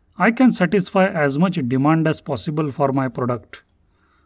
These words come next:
Multiple copies of the same product can be sold to as many people as I want. A digital product does not take much time and effort to create.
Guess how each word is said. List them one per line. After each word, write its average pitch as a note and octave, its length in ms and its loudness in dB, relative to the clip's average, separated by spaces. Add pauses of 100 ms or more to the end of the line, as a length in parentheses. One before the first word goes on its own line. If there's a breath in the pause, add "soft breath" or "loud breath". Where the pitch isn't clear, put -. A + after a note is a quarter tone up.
(120)
Multiple A#3 540 2
copies F3+ 360 0
of D#3 160 -4
the D3+ 80 -2
same F3+ 300 2
product D3+ 400 -4
can D3 180 -2
be D3 100 -2
sold D3+ 480 -2 (360)
to - 160 -14
as C3 240 -2
many F3+ 180 6
people F3 340 -2
as C#3 140 -2
I C3 80 -4
want. A#2+ 400 -10 (1040)
A F3+ 80 2
digital F3 520 2
product D#3+ 500 0 (200)
does C#3+ 220 0
not G#3+ 300 2
take F3 240 0
much - 320 -2
time D#3 260 0
and E3+ 140 0
effort D#3 380 -2
to D3+ 100 -4
create. C3+ 420 -6